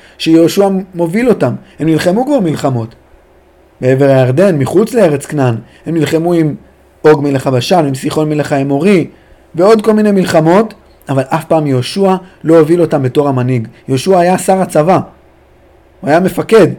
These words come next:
אבל אף פעם לא היה המנהיג. ויש שם שקט ומתח גדול, וכולם בדממה. יהושע אומר, "ההקפות האלה הולכות להיות בדממה,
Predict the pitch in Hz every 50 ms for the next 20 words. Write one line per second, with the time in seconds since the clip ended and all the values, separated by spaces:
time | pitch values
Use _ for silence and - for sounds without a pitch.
0 | - _ _ _ _ _ - 123 127 139 160 160 175 170 156 151 143 139 143 147
1 | 139 131 127 123 123 123 117 101 - - - _ _ _ _ _ _ _ _ _
2 | - 147 139 165 156 147 - - 196 180 185 - 139 - - - _ _ _ _
3 | _ _ - - 147 156 175 196 185 - - 127 107 - - - _ _ _ _
4 | _ _ - _ _ _ _ - 147 156 156 180 190 170 139 127 - - - -
5 | - _ _ _ - _ - 190 - - 220 220 214 202 170 165 170 170 180 190
6 | 185 156 131 - - _ _ _ _ _ _ _ _ _ _ _ _ - - -
7 | - - 233 156 160 156 - - 185 175 170 170 165 160 151 135 123 - - -
8 | - _ _ _ - - _ _ _ _ - - - 151 160 160 156 180 160 170
9 | - 202 208 196 196 190 185 190 202 202 202 190 180 - 214 202 196 196 185 185
10 | 202 202 165 165 196 196 180 185 185 185 190 202 196 170